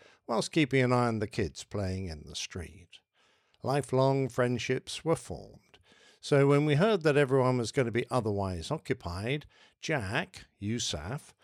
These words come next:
Randy, U S Navy, and I managed to get hold of a jet each, and we set up a one v one v one mission. I always loved this kind of combat,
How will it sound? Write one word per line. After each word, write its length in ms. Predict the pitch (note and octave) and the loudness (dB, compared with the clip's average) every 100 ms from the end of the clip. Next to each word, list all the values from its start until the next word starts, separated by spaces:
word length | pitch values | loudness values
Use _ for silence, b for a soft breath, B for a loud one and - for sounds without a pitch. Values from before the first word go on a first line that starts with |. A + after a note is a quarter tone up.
| b b - | b b -6
Randy, 680 | E3 F3 D3 B2 B2+ B2+ A#2+ _ | 2 2 4 4 2 2 -2 _
U 220 | C#3+ B2 | 0 2
S 200 | G#2+ G#2 | 2 -2
Navy, 560 | F3+ E3+ C3 G2 G#2 C3+ b b - | 0 2 2 0 -2 -2 b b -4
and 200 | B2+ C3 | -2 0
I 460 | C3+ D#2 E2 C3 C3+ b b | -2 -2 -4 -6 -8 b b
managed 400 | F3+ A3 A#3+ - | -6 -4 -4 -4
to 80 | D#3+ | -6
get 240 | D3 D#3+ | -2 -4
hold 300 | - D#3+ D3+ | 0 2 2
of 100 | C3+ | 2
a 60 | B2+ | 0
jet 400 | A2+ C#3+ B2+ - | 2 0 0 -4
each, 540 | F#3+ G#2+ - - - _ b b | -6 -6 -8 -14 -14 _ b b
and 180 | B2+ A#2 | -6 -4
we 140 | A2 | -2
set 340 | G#2+ - D3 C#3 | -4 -2 -2 0
up 260 | C#3+ - | 0 0
a 100 | G#2+ | -2
one 360 | F#2 F2 F3 F#3 | -2 -2 -2 -2
v 220 | A#2 G2+ | 0 0
one 280 | A#2 C3+ C3 | 2 2 2
v 200 | A2 G2+ | 0 0
one 520 | G2+ C3 D3 C#3+ C#3+ C3 - | 0 2 2 2 -2 -4 -10
mission. 520 | - G#2 - - C#3 _ _ _ _ _ _ _ _ - | -8 -6 -4 -8 -12 _ _ _ _ _ _ _ _ -6
I 120 | B3 | -2
always 400 | E3 F#3 C3 A2 | 0 2 0 2
loved 220 | B2 A#2 | 0 0
this 160 | G#2+ - | -2 -4
kind 300 | - A#2 G2+ | -2 -2 -2
of 60 | F#2 | -4
combat, 600 | A2 F2+ F2 D#2 F2 | -4 -4 -6 -8 -8